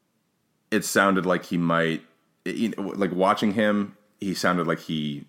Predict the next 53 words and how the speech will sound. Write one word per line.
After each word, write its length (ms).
was 220
reading 260
from 140
the 80
script. 380
It, 360
it 120
didn't 220
sound 240
like 120
he 80
was 120
acting. 340
It 100
sounded 260
like 160
somebody 260
was 100
holding 240
cue 180
cards 280
and 80
he 80
was 160
just 180
kind 160
of 100
monotonously 920
delivering 460
the 80
lines. 440
Uh, 260
it 40
was 140
really 220
just 160
flat 500
and 100
hollow. 520
There's 140
a 40
scene 260
where 100
his 140
wife 280
dies, 520
and 120
over 140
the 80
course 320
of 80
the 60
movie, 520